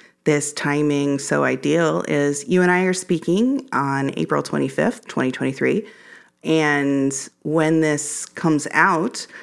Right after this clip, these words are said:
uh, we will be most likely in the week or week after Law Day, which traditionally,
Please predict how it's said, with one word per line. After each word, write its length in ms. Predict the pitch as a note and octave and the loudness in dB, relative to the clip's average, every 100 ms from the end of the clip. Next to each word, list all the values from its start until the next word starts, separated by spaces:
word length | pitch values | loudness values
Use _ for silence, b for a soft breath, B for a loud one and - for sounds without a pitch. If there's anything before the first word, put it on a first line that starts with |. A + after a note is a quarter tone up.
| B B | B B
uh, 380 | - C3+ C3 C3 - | -2 0 0 0 -2
we 160 | D3+ | -2
will 180 | D3+ D3 | 0 0
be 480 | C#3+ D3 D3 C#3+ D3 - _ _ | 0 -2 0 0 -2 -4 _ _
most 320 | D#3+ D#3+ D#3+ | 0 2 2
likely 440 | F3 G3+ A3+ G3 E3 | 2 2 2 2 2
in 120 | D3+ | 0
the 80 | D3 | 0
week 440 | D3+ E3 F#3+ - - | 2 0 -2 -8 -4
or 460 | D3+ D3+ D3 D3 D3+ | 2 4 4 2 -2
week 240 | D#3 D3+ - | -4 -4 0
after 560 | E3 F3 - C3 E3+ - B B B | 2 2 0 2 0 -4 B B B
Law 260 | - B3+ F4+ | 0 2 4
Day, 380 | G3+ C#3 - - - | 2 0 -2 -6 -2
which 320 | D#3 - - | 0 0 -2
traditionally, 960 | E3 D#3 - D3+ D3+ C#3+ C#3 C#3+ D3 | -2 0 0 0 0 0 -2 -4 -6